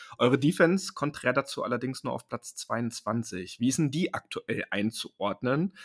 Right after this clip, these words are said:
Vor allen Dingen, wenn man jetzt bei uns schaut, also Christian McCaffrey, das ist die einzige Personalie, die zu hundert Prozent feststeht, dass er nicht spielen wird jetzt am Sonntag, äh, weil er geschont wird und weil er dann natürlich fit für die Playoffs sein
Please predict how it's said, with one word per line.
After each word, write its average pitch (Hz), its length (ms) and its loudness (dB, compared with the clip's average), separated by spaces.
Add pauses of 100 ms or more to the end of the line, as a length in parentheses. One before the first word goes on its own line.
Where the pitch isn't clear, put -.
(120)
Vor - 160 -2
allen 135 180 6
Dingen, 175 400 2
wenn 120 140 0
man 123 400 0
jetzt 117 260 -2
bei - 100 0
uns 151 220 0
schaut, 147 320 6
also 120 160 -2
Christian 127 320 -2
McCaffrey, 147 400 4
das 120 140 0
ist 120 120 -6
die - 80 2
einzige 120 360 4
Personalie, 117 540 0
die 113 160 -2
zu 104 120 -6
hundert 123 260 -4
Prozent - 380 -6
feststeht, 131 640 0 (260)
dass 110 140 -2
er 107 140 -2
nicht 135 340 2
spielen 135 400 -2
wird 135 180 -4
jetzt - 220 -10
am 120 160 -4
Sonntag, 123 580 0
äh, 113 300 -2
weil 107 100 0
er 107 140 4
geschont 120 480 -4
wird 120 180 0
und 107 140 -4
weil 107 100 0
er 101 60 0
dann 104 100 -4
natürlich 107 300 -6
fit - 180 -14
für - 160 -6
die 101 100 -6
Playoffs 120 440 2
sein 113 160 4